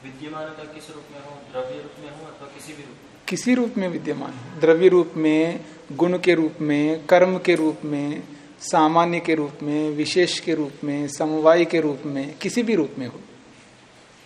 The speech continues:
Speaker 1: एक और था, अथा तो धर्म, अथा तो धर्म व्याख्या से है।
Speaker 2: जी।
Speaker 1: मैं इधर अपना थोड़ा सा अलग से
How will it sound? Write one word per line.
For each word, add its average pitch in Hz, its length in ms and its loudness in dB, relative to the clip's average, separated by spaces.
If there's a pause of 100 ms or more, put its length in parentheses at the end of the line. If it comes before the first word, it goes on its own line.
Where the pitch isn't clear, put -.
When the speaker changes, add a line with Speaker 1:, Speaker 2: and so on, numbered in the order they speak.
(2750)
Speaker 1:
एक 139 140 -20
और 139 180 -16
था, 143 40 -18
अथा 143 460 -20
तो 147 320 -14
धर्म, 135 120 -16
अथा 131 840 -20
तो 160 120 -14
धर्म 139 340 -16
व्याख्या 127 320 -14
से 123 60 -16 (120)
है। - 600 -14
Speaker 2:
जी। 131 260 -2 (1700)
Speaker 1:
मैं 147 200 -12
इधर 156 100 -12
अपना 147 380 -16
थोड़ा 143 200 -14
सा 135 120 -16
अलग 135 280 -14
से 147 180 -14